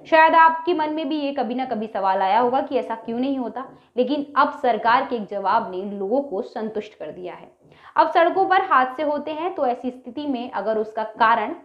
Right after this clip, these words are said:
खराब सड़कें होती हैं, यानी हादसे खराब सड़कों की वजह से हुए हैं,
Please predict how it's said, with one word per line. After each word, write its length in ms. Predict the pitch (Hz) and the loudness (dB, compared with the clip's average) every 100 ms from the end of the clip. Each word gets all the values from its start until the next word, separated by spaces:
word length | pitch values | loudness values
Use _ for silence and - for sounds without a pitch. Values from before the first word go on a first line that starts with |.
| - | -16
खराब 380 | - 208 320 381 | -4 2 2 4
सड़कें 280 | 320 320 285 | 0 0 0
होती 320 | 220 - 254 | 0 0 -2
हैं, 160 | 202 - - _ | -4 -8 -20 _
यानी 180 | 220 233 | -4 -2
हादसे 540 | 247 208 202 202 - 339 - | -2 2 2 0 -4 -6 -6
खराब 280 | 226 196 240 | -2 0 0
सड़कों 340 | - 202 269 | -2 -4 -4
की 120 | 277 254 | -2 -4
वजह 240 | 190 202 | -4 -6
से 180 | 202 214 | -6 -8
हुए 220 | 196 190 | -6 -8
हैं, 120 | 240 | -10